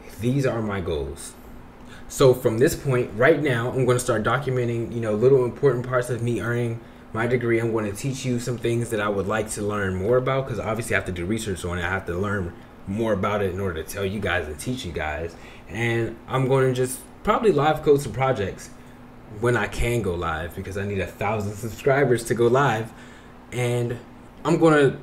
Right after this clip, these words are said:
create some very cool projects with you guys. So welcome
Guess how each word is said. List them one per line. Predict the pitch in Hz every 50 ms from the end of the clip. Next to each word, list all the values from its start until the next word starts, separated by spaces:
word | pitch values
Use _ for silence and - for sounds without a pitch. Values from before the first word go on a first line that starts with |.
| -
create | - - - 160 151 143
some | 156 147 135
very | 135 147 151 151
cool | 143 147 151 143
projects | 143 160 175 190 175 165 160 151 - - - - - - -
with | 131 147 170 170 175
you | 147
guys. | 95 95 73 76 - 64 - - - - - - - -
So | - - 127 120 113 107 104 101 - - - - - - - - - - - - -
welcome | 113 127 139 143 143 135 131 135 135 -